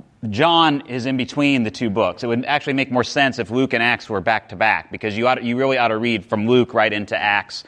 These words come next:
and go on. So if you ever want to do that sometime, it's interesting to, to hear that voice, that writer's voice, Luke's voice,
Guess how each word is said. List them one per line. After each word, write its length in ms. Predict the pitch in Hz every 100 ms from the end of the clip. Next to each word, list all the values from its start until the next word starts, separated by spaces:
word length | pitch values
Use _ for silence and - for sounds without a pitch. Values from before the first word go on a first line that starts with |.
| - -
and 140 | 98 101
go 140 | 110
on. 260 | 117 101 87
So 140 | 104
if 80 | 95
you 60 | 113
ever 120 | 117
want 120 | 107
to 40 |
do 140 | 98 120
that 160 | 104
sometime, 420 | 104 92 95 90 87
it's 140 | 101
interesting 500 | 113 104 - 104 92
to, 220 | - 95 - - - -
to 80 |
hear 460 | 113 - 160 165 151
that 320 | 117 131 131
voice, 760 | 104 101 117 104 76 - - - -
that 220 | 117 120
writer's 520 | 113 120 123 107 95
voice, 440 | 95 107 92 85 95
Luke's 380 | 107 123 113 -
voice, 520 | 95 110 92 -